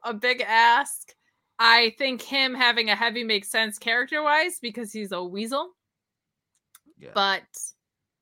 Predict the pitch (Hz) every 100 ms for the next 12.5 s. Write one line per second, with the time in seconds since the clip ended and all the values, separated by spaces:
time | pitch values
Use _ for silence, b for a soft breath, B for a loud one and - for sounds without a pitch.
0 | _ _ _ _ _ _ _ _ _ 180
1 | 175 165 160 180 180 202 220 240 285 285
2 | _ _ _ _ _ _ - - 226 233
3 | 233 277 269 302 294 - 311 294 285 285
4 | 285 277 269 285 262 262 233 b b -
5 | 285 339 349 311 302 349 240 220 247 240
6 | 240 240 240 247 240 247 262 254 254 269
7 | 262 254 247 262 262 175 180 226 202 214
8 | 220 220 240 240 233 220 214 202 - -
9 | 202 208 233 202 180 196 _ _ _ _
10 | _ 202 208 214 233 240 240 233 233 233
11 | 233 233 233 208 _ - 277 285 220 269
12 | 370 370 285 214 208